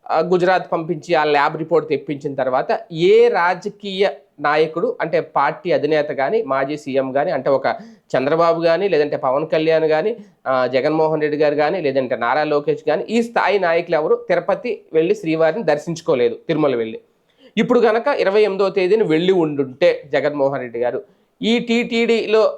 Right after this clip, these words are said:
లడ్డు ఇష్యూ తర్వాత వెళ్ళిన మొదటి వ్యక్తిగా ఆయనకి గుర్తింపు వచ్చేది, అక్కడ ఆయన మాట్లాడే అవకాశం కూడా వచ్చేది. అంటే ఈ, ఈ రేంజ్ నాయకులు, మిగిలిన వాళ్ళు ఎవరు ఇంకా వెళ్ళలేదు కాబట్టి. జ-, పవన్ కళ్యాణ్ గారు కూడా ఎప్పుడు వెళ్తా అన్నారు? అక్టోబర్ నాలుగో తేదీ తర్వాత వెళ్తా అన్నారు. ఆయన ఏదో దీక్ష తీసుకున్నారు,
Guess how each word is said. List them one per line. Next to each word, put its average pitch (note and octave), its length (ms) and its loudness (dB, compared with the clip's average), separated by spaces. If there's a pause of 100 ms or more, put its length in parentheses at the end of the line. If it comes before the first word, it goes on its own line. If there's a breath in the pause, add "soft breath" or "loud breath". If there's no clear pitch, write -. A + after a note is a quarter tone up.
(100)
లడ్డు F3+ 360 2
ఇష్యూ F#3 260 0
తర్వాత E3+ 460 2
వెళ్ళిన F3+ 340 2
మొదటి E3+ 440 0
వ్యక్తిగా G3+ 440 0 (180)
ఆయనకి E3 360 0 (180)
గుర్తింపు F#3 360 -2
వచ్చేది, F#3 360 -2 (360 loud breath)
అక్కడ G3 200 0
ఆయన F#3 180 2
మాట్లాడే F3 500 0
అవకాశం F3 560 -2
కూడా F3 260 0
వచ్చేది. C3 500 -2
అంటే D#3 420 0
ఈ, F3 100 -4 (140)
ఈ F#3+ 160 2
రేంజ్ E3+ 260 2
నాయకులు, B2 340 -2
మిగిలిన G#3 200 2
వాళ్ళు G3+ 180 4
ఎవరు F#3 140 2
ఇంకా F3 220 -2
వెళ్ళలేదు D#3+ 260 2
కాబట్టి. A#2+ 380 -4 (120)
జ-, C#3 160 0 (100)
పవన్ F3 220 0
కళ్యాణ్ F#3 260 0
గారు F#3 120 -2
కూడా F3 120 2
ఎప్పుడు E3 180 0
వెళ్తా F3 220 2
అన్నారు? D#3+ 300 2 (760 loud breath)
అక్టోబర్ F#3 380 2
నాలుగో E3+ 260 2
తేదీ D#3+ 240 -2
తర్వాత D#3 320 2
వెళ్తా E3 240 0
అన్నారు. A#2 340 -6
ఆయన D#3 140 2
ఏదో D#3+ 160 2
దీక్ష D#3 340 0
తీసుకున్నారు, D#3 520 -2